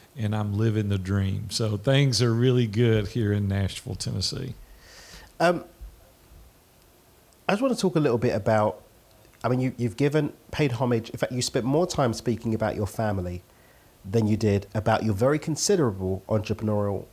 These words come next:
Speaker 2: exploits. And what I'm finding is the more that I'm spending time with people that have got more experience in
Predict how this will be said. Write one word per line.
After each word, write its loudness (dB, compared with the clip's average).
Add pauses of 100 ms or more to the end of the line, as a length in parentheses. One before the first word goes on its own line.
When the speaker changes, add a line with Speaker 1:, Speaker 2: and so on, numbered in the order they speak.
Speaker 2:
exploits. -10 (560)
And 2
what 4
I'm 4
finding 2
is 0
the -2
more 2
that -2
I'm 2
spending -2
time -2
with 0 (500)
people 0
that 2
have -2
got -6
more 2
experience -2 (100)
in 0